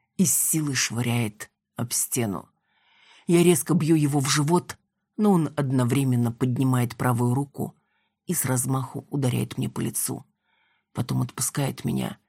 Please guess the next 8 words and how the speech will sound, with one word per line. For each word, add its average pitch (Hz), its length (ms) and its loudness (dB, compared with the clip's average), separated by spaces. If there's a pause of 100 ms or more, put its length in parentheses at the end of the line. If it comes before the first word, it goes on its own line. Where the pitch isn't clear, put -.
(320)
Я 165 160 2
снова 160 320 4
бью 156 260 2
его. 123 400 0 (340)
Кровь 139 240 0
заливает 123 560 0
мне 127 120 2
глаза, 131 460 0